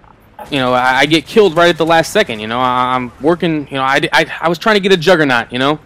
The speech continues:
I need three more. And right as I get to this corner, this guy comes up the stairs and shoots me. And, uh, pissed me off, r-, like, pissed me off a lot, man. I was like, "God damn it, I should have just stayed still." You know, but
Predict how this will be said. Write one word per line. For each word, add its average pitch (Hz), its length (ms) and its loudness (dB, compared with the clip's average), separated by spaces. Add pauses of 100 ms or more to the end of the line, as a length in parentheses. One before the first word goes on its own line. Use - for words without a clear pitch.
(240)
I 139 120 0
need 127 100 -2
three 196 200 2
more. 180 340 2 (320)
And 127 200 -6
right 226 220 2
as 208 100 0
I 220 100 4
get 190 160 0
to 196 80 -2
this 190 180 2
corner, 185 340 2
this 139 140 -2
guy 160 180 4
comes 151 240 -2
up 151 100 -2
the 151 80 -6
stairs 147 520 0
and 120 100 -8
shoots 147 400 -6
me. 143 240 -2 (460)
And, 120 240 -2
uh, 120 280 2 (120)
pissed 254 240 2
me 170 100 2
off, 156 260 4
r-, 135 220 -8 (140)
like, 127 200 -8 (280)
pissed 214 160 -2
me 175 100 0
off 131 140 2
a 123 40 -4
lot, 110 220 2
man. 107 140 -2
I 117 40 2
was 120 80 0
like, 160 160 -2
"God 392 240 6
damn 240 220 6
it, 143 60 2
I 127 60 2
should 220 160 0
have 175 80 -6
just 156 160 -4
stayed 139 220 0
still." 104 280 -6 (580)
You 117 100 -4
know, 113 140 -2
but 110 240 -4